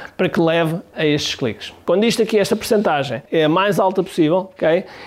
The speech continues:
É indicador que realmente o nosso corpo do e-mail está a ser cada vez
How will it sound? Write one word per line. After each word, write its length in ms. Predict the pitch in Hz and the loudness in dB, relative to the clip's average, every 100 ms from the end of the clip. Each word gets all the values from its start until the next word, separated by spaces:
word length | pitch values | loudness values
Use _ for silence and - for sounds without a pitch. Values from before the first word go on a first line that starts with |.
| - | -8
É 100 | 160 | -2
indicador 460 | 185 190 190 196 202 | 0 2 4 4 2
que 120 | - | 0
realmente 360 | 185 180 196 175 | 0 2 2 4
o 120 | 160 | 4
nosso 440 | 175 185 - - - | 4 2 -2 -8 -4
corpo 260 | 254 262 240 | 0 2 2
do 80 | 233 | 2
e-mail 360 | 208 185 - - - - | 4 2 -2 -10 -20 -10
está 200 | - 160 | -4 -2
a 40 | |
ser 140 | 156 - - - - - | -2 -8 -10 -12 -12 -4
cada 180 | 202 160 | 0 2
vez 200 | 156 | 0